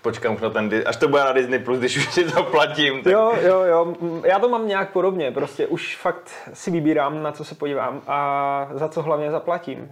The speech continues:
Speaker 2: Nejsem už, že jako bych nutně musel jít na každou novinku do kina.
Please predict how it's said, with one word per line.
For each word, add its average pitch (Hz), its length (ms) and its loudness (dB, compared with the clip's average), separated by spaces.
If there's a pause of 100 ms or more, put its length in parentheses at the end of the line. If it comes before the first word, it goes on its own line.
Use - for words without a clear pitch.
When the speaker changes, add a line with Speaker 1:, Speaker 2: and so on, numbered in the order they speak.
Speaker 2:
Nejsem 143 420 -8
už, 135 140 -14
že 139 100 -8
jako 139 640 -4
bych 143 360 -10
nutně 147 300 -6
musel 143 340 -6
jít 143 180 -6
na 143 120 -6
každou 143 340 -6
novinku 139 360 -6
do 139 100 -2
kina. 143 480 -6